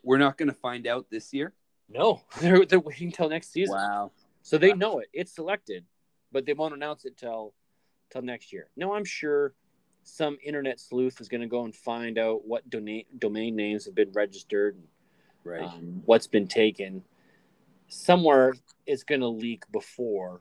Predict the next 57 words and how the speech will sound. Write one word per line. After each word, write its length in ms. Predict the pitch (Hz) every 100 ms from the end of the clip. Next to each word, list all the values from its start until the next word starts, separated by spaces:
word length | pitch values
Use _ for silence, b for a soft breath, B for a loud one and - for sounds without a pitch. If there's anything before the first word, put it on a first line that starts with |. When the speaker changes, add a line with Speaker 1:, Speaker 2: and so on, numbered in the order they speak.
| _
Speaker 2:
or 180 | 104 120
in 80 | 120
Speaker 1:
Right. 80 | 107
Speaker 2:
advance 400 | 95 107 107 -
thereof, 580 | 101 98 95 95 90 - _ 117
and 80 |
it's 120 | 107 -
gonna, 360 | 131 127 113
someone's 320 | - 170 139
gonna 120 | 113 101
find 260 | 85 82
out. 140 | 76 - _ 101
We'll, 160 | 117 117
we'll 120 | 131
hear 140 | 120 107
about 180 | 92
it 60 | 85
soon. 180 | - 82 _ _ _ _ _ _ _ _ _ _ _ _ _ _ _ _ -
Speaker 1:
Yeah, 180 | 107 117
I 120 | 110
mean, 320 | 104 107 104 95 _ -
I 100 | 98
don't 140 | 107
know. 60 | 113 _ -
Maybe 220 | 104 107
it's 140 | 104 107
one 200 | 107 110
more 180 | 107
year 400 | 101 104 110 107
of 120 | 104 95
selling, 440 | - 104 104 101
uh, 120 | 95
football 460 | - 117 - 107 101
team 260 | - 110 101
merchandise. 640 | 107 - 98 85 85 -
I 100 | 95
don't 140 | 104 107
know. 180 | 110 -
Speaker 2:
<laughs> 680 | _ - _ _ _ - -
Yeah, 260 | 175 156
that's 220 | 139 156 143
it. 100 | 113
They 80 |
wanna 200 | 147 160
clean 260 | 151 - 180
out 100 | 170
their 100 | 139
warehouses 520 | 139 147 143 147 143
first 260 | - 277 -
Speaker 1:
<laughs> 0 |
Speaker 2:
and 1400 | - - - - - _ _ _ _ _ - 131 156
then, 320 | 180 180 180 175
and 240 | 156 160
then 140 | 180
make 180 | 170 160
the 80 | 135
switch. 340 | - 92 -